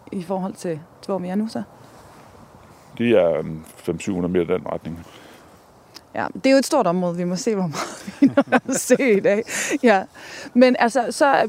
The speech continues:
Speaker 1: øh, generelt så har der faktisk, lyder det ikke som om, været nogen sådan store dramaer i forhold til de,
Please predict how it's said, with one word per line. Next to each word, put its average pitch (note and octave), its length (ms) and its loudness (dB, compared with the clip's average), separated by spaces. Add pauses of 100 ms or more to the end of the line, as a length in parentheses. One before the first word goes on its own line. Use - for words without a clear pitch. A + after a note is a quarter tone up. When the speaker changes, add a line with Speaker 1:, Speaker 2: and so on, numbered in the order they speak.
(240)
Speaker 1:
øh, - 60 2 (200)
generelt D4+ 400 0
så D4+ 220 0
har D4 160 -2
der A3+ 80 2
faktisk, C4+ 460 -4
lyder B3+ 220 0
det F#3 80 0
ikke A3 160 -2
som F4+ 140 -6
om, D4+ 220 -4
været C4 440 2
nogen C#4 200 0
sådan C4 240 -2
store C#4 500 -4
dramaer C4 480 -2
i A3 80 -6
forhold A#3+ 420 -4
til - 320 -8
de, G#3 300 -4